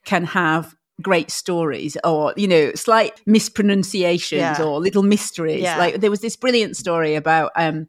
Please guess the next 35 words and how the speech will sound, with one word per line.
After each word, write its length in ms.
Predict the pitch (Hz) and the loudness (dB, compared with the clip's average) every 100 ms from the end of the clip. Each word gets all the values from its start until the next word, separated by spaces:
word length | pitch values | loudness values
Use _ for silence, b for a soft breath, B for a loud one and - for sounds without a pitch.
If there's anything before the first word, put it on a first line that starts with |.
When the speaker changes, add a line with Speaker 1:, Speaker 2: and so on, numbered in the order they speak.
| - | -4
Speaker 1:
Aunt 220 | 202 208 - | -2 -2 -4
Selina, 720 | 196 185 196 185 147 147 - b b 185 | -4 0 2 2 0 -2 -8 b b 2
who 320 | 175 170 - - | 2 2 -2 -6
apparently 480 | 185 - 220 214 170 | -8 0 0 0 -2
was 160 | 180 - | -6 -4
from 180 | 175 160 | -6 -4
Dewsbury, 640 | 185 180 165 - 104 - | -4 -4 -6 -8 -6 -6
'cause 200 | - 156 | -10 -6
I 160 | 156 156 | -4 -4
grew 160 | 151 | -6
up 160 | 131 - | -8 -8
in 260 | 139 151 - - | -6 -6 -6 -6
Huddersfield, 600 | 170 151 160 143 143 143 | -6 -8 -10 -10 -10 -10
which 200 | 147 165 | -8 -8
is 140 | 143 | -6
not 220 | 170 - | -6 -4
far 160 | 170 147 | -2 -2
from 160 | 143 | -4
Dewsbury. 500 | 135 135 143 - 92 | -8 -8 -8 -8 -8
So 160 | - 143 | -6 -6
it 100 | - | -2
all 180 | 190 202 | 0 0
made 240 | 185 156 170 | 2 0 0
perfect 400 | 156 - - - | -4 -4 -8 -6
sense. 300 | 143 92 - B B | -8 -8 -14 B B
And 60 | |
I 40 | 180 | -4
couldn't 240 | - 302 | -2 -2
find 360 | - 247 226 180 | 0 2 2 0
her 120 | 160 | 0
anywhere, 540 | 180 156 131 117 120 - | -2 -4 -6 -6 -8 -6
and 200 | 175 185 - | -8 -8 -2
anywhere 480 | 214 226 170 156 147 | 2 2 2 0 -2
at 160 | - | -4
all. 320 | 160 143 131 | -6 -8 -12